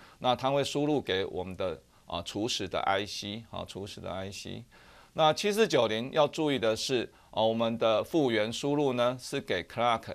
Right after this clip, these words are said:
A 这只接角。那我们刚刚讲过，我们把七四九零呢，啊，Clark 除二部分的技术输出，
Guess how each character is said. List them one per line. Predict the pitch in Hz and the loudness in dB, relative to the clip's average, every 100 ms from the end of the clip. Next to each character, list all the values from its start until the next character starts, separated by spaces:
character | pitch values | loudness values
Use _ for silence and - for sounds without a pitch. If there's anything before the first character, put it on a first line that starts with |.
| - | -2
A | 113 123 | 0 0
这 | - 117 | -4 -4
只 | 110 113 | -4 -4
接 | 127 127 | -2 0
角。 | - 92 - - - | 2 0 0 -16 -14
那 | - 131 110 - - | 0 2 2 -2 -8
我 | 107 | -6
们 | 104 | 0
刚 | 127 | 0
刚 | 135 | 0
讲 | - 90 | -2 -4
过， | 110 | 0
我 | 110 95 | 0 0
们 | 101 98 | -2 -4
把 | 95 85 71 - _ _ _ _ - | -4 -4 -4 -10 _ _ _ _ -8
七 | - | -4
四 | 143 147 | -2 -2
九 | - 101 | 0 0
零 | 95 95 | 0 -2
呢， | 104 107 123 - _ | -2 -2 -2 -10 _
啊， | - 90 85 - - | -4 -2 -4 -8 0
Clark | 120 131 - - - | 4 4 2 -8 -10
除 | - 120 | -2 6
二 | 143 | 6
部 | 127 - 135 | 6 2 0
分 | 123 117 | 2 2
的 | 104 | 0
技 | - 113 | -2 -4
术 | 127 | -2
输 | 104 - 120 | -4 -4 -4
出， | - 123 | -4 -6